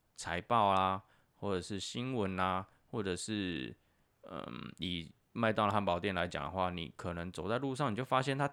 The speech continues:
隔壁正在装潢，就是要开一家摩斯汉堡，你就会觉得，嗯，这家汉堡店也许获利会受影响哦。这时候就会影响到你要不要买卖你的股票嘛，就是，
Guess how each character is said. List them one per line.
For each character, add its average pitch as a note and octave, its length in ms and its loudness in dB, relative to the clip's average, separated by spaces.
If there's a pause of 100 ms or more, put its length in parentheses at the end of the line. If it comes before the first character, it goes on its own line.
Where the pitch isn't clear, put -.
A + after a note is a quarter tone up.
(120)
隔 A2 200 2
壁 C#3 220 0
正 C#3 180 0
在 C3 80 4
装 C3+ 300 2
潢， G#2 180 2
就 A#2+ 160 -2
是 A#2 120 -2
要 A#2 100 4
开 A2+ 220 2
一 - 20 2
家 A#2 160 4
摩 F#2+ 220 0
斯 C3 180 -4
汉 A#2 180 0
堡， D#2+ 200 0
你 G2+ 100 -2
就 C3+ 80 -2
会 E3 80 0
觉 A#2+ 220 0
得， B2+ 160 2
嗯， E3+ 420 -2
这 F#3 100 -2
家 F3 140 -2
汉 F3+ 120 0
堡 A2+ 180 2
店 C3+ 180 2
也 A#2 220 4
许 F#2 160 -4
获 A2 180 0
利 A2+ 100 2
会 A#2+ 200 2
受 A#2+ 300 2
影 F2+ 220 -2
响 E2 300 2
哦。 E2+ 180 -2 (280)
这 A2 100 0
时 G2+ 100 -2
候 A2 120 4
就 G#2 160 0
会 A2 100 2
影 G2 160 -4
响 F2 160 -4
到 G2+ 140 0
你 E2+ 200 -8 (300)
要 G2 160 0
不 F#2+ 120 0
要 F#2 180 4
买 F2 260 -4
卖 F#2+ 180 -2
你 D2 120 -10
的 C#2+ 80 -8
股 - 180 -14
票 D2+ 240 -6
嘛， - 100 -14 (560)
就 B2+ 120 -4
是， B2 200 -2